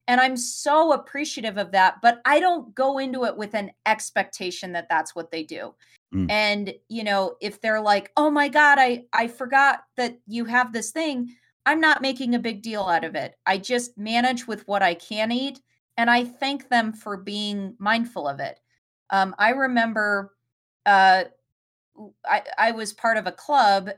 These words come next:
Speaker 1: at my college, and we had, like, a Halloween party, and there was a girl who had a dairy allergy, and she was beyond the moon upset that the, the leaders of the club, you know, bought pizza,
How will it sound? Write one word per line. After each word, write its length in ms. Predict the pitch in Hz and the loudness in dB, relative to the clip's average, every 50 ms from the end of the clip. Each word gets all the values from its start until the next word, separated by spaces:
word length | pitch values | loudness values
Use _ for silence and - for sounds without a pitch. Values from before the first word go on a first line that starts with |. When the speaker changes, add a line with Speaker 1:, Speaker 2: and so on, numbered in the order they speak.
| _ | _
Speaker 1:
at 280 | - 190 185 185 - - | 0 2 4 2 2 0
my 140 | 196 185 175 175 | -2 -4 -4 -4
college, 760 | - - - 240 247 240 226 196 180 175 170 165 - - - - | -6 -2 2 2 4 4 2 0 0 -2 -4 -6 -12 -18 -14 -10
and 240 | 190 185 180 180 180 | -6 -6 -6 -6 -6
we 120 | 196 208 196 | -8 -10 -4
had, 200 | 196 196 185 185 | 0 2 2 2
like, 180 | 196 185 175 185 | 2 -4 -2 -2
a 60 | 175 | -4
Halloween 500 | 180 - 185 185 185 185 208 233 233 240 | -2 -2 -4 -4 -4 -6 -6 -4 -4 -4
party, 420 | 240 226 196 190 180 175 175 165 - | -2 -2 -4 -2 -2 -4 -6 -8 -8
and 100 | 196 196 | -8 -8
there 80 | 202 | -6
was 180 | 202 208 190 190 | -6 -6 -8 -8
a 40 | 185 | -12
girl 600 | 185 - 240 277 285 269 240 208 196 196 196 - _ _ _ _ _ _ _ _ | -10 -8 -4 -2 0 2 2 2 0 -2 -4 -8 _ _ _ _ _ _ _ _
who 120 | 226 214 | -10 -8
had 220 | 202 226 220 214 208 | -4 0 0 2 2
a 80 | 202 | 0
dairy 400 | 180 - 208 208 214 226 233 226 | -4 -6 -6 -4 -4 -4 -2 0
allergy, 580 | 208 202 190 190 190 180 - 190 180 170 170 - | 0 0 0 0 -4 -8 -6 -6 -6 -6 -6 -6
and 140 | - 196 - | -8 -12 -10
she 280 | - - - - 285 302 | -10 -10 -10 -8 -8 -6
was 360 | 277 277 220 202 190 196 - _ _ _ _ | -6 -4 -6 -6 -6 -10 -16 _ _ _ _
beyond 540 | - 233 233 247 247 262 285 302 311 294 285 | -6 -2 2 4 4 6 6 4 4 2 0
the 60 | 277 | -2
moon 480 | 240 233 226 220 214 208 202 196 190 185 - _ | -2 -2 -4 -4 -6 -6 -6 -6 -8 -10 -6 _
upset 560 | - 190 185 - - - 190 160 147 127 - - _ _ _ _ _ _ _ _ _ - | 0 0 0 0 -6 -2 2 2 2 2 -2 -6 _ _ _ _ _ _ _ _ _ -4
that 460 | 165 208 202 202 196 196 190 - - _ _ | 2 2 4 6 6 6 4 2 -4 _ _
the, 500 | 202 196 190 185 185 180 180 170 165 - _ _ _ _ _ _ | -2 0 0 0 0 0 -2 -2 -4 -8 _ _ _ _ _ _
the 100 | 196 190 | -6 -6
leaders 580 | 185 190 196 233 247 254 247 240 233 226 - | -4 -4 -4 -2 -2 0 0 -2 -2 -2 -2
of 160 | 208 190 180 - | -4 -4 -4 -6
the 100 | - 185 | -10 -12
club, 640 | - - - 262 269 262 226 202 185 175 165 175 190 - _ _ _ _ _ _ _ _ _ _ _ _ | -12 -6 0 2 4 6 6 6 6 4 2 -2 -12 -16 _ _ _ _ _ _ _ _ _ _ _ _
you 140 | - 196 196 | -10 -6 -4
know, 140 | 196 185 180 | -2 -2 -2
bought 400 | 175 - 226 233 262 277 269 - | -2 2 4 4 4 4 2 -4
pizza, 680 | - 262 240 233 240 - - 220 214 214 208 208 208 | -8 -6 -6 -6 -6 -4 0 2 2 2 2 0 -2